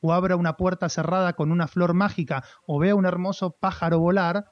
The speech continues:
eh, lo haga con vida, digamos. Nuestra vida está al servicio de eso.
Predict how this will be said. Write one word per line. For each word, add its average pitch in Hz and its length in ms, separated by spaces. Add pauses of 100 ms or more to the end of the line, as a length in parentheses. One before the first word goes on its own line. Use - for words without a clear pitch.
(760)
eh, 143 480
lo 165 160
haga 202 160
con 180 220
vida, 202 220
digamos. 139 280
Nuestra 160 320
vida 226 240
está 190 200
al 202 100
servicio 165 640
de 160 140
eso. - 280